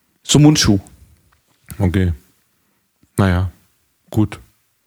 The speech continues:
Speaker 2: Okay. Bevor ihr das aber euch reinzieht, zieht euch mal lieber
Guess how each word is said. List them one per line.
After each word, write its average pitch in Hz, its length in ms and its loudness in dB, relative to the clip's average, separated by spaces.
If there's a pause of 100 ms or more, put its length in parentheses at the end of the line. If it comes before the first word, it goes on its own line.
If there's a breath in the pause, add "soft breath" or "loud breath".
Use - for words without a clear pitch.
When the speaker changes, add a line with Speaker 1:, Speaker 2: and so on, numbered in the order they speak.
(200)
Speaker 2:
Okay. 113 340 -2 (1160)
Bevor 165 320 0
ihr 147 80 0
das 147 200 -2
aber - 240 -2
euch - 300 -4 (360)
reinzieht, 90 680 -2 (720)
zieht - 180 0
euch 156 100 0
mal 139 100 0
lieber 156 360 -2